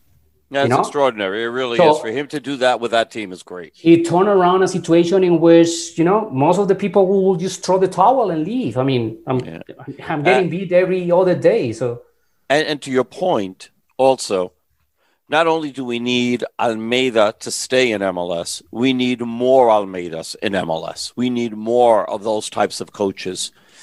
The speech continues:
Speaker 1: that live and die and breathe the game and bring a different perspective from the outside to, uh, to, to help elevate this league and, uh, elevate the current talent pool that we've got.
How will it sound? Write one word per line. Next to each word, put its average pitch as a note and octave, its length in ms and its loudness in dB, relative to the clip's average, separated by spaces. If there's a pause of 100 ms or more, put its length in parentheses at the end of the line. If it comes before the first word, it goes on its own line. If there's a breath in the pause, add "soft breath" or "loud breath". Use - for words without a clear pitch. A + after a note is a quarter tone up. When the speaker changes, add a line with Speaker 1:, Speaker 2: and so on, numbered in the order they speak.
(220 soft breath)
Speaker 1:
that A2+ 200 -2
live A#2 340 -2
and G#2+ 160 -6
die A2 260 4
and G#2 140 -4
breathe G#2 280 -8
the G#2 80 -4
game G#2 380 0
and G2 200 -2
bring G#2 340 -2
a A2+ 60 0
different G#2+ 400 -4
perspective G#2+ 560 -4
from G2 160 -8
the G2 160 0
outside F#2+ 600 0 (400 soft breath)
to, F#2+ 500 0
uh, F2+ 640 0
to, B2+ 180 -6
to A#2 240 -4
help A#2 340 0
elevate G2+ 480 -2
this G2 220 -8
league G2 320 -2
and, G2 320 -8
uh, A2 280 0
elevate A#2 520 0
the A#2 40 -8
current A#2 360 -2
talent B2 320 0
pool A2+ 180 -10
that A#2+ 140 -4
we've A2+ 180 -4
got. A#2+ 240 0